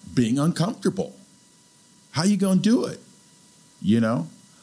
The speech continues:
And so for me, one of the biggest teaching points is to get many of them to see the benefits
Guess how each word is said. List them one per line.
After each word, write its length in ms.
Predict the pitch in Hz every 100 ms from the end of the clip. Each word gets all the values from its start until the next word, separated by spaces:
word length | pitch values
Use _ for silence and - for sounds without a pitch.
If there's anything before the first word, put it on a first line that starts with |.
| - - - - - - - - - -
And 320 | 117 113 -
so 260 | - 135 120
for 320 | - - 120
me, 240 | 170 170
one 240 | 117 120 151
of 60 |
the 80 | 143
biggest 800 | 95 120 123 143 - - - - - - - - -
teaching 460 | - 190 185 - 98
points 680 | 90 78 76 - - - - _ _ _ _ _
is 200 | - 101 -
to 140 | 113
get 320 | - 110 -
many 380 | 98 104 123 131
of 80 | 113
them 260 | 104 98
to 80 | 98
see 320 | - - 120
the 120 | 123 87
benefits 1080 | 71 - 120 160 139 - 67 - - -